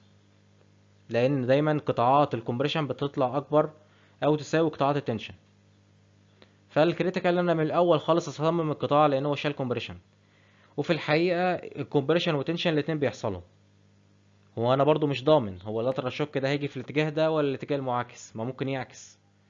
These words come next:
يعني أنا فرضت إن هو اتجاه، في اتجاه معين والاتجاه ده جاب لي ضغط، ممكن في حالة تانية يعكس يجيب لي شد. أنا مش ضامن حركة القطر ماشية يمين ولا شمال، فقوة العشرة طن دي ممكن تيجي في اتجاه وممكن تيجي في اتجاه تاني عكسي.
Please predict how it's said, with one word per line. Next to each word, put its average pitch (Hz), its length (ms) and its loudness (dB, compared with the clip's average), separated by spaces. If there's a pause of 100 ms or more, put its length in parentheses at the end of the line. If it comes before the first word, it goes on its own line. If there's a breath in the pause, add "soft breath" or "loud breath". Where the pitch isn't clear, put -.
(240 soft breath)
يعني 110 160 -4
أنا 127 80 0
فرضت 135 260 -4
إن 135 100 -2
هو 139 120 0
اتجاه، 135 360 -4 (200)
في 113 280 -10
اتجاه 135 240 -6
معين 123 460 -4
والاتجاه 104 340 -4
ده 139 80 0
جاب 135 160 -2
لي 139 60 -2
ضغط، 175 400 -4 (460 soft breath)
ممكن 156 240 -2
في 143 140 -8
حالة 156 160 -2
تانية 156 320 -2
يعكس 135 460 -6
يجيب 127 220 -8
لي 131 60 -4
شد. 123 340 -6 (840)
أنا 113 120 -4
مش 120 160 -4
ضامن 143 220 4
حركة 139 380 -2
القطر 113 380 -2
ماشية 117 280 -2
يمين 127 240 0
ولا 123 180 0
شمال، 107 340 -4 (760 soft breath)
فقوة 147 380 2
العشرة 139 360 0
طن 147 200 -2
دي 135 120 0
ممكن 147 220 -2
تيجي 151 180 0
في 151 60 -10
اتجاه 165 420 2
وممكن 151 260 -6
تيجي 147 120 -8
في - 80 -16
اتجاه 139 200 -2
تاني 131 180 -4
عكسي. - 360 -10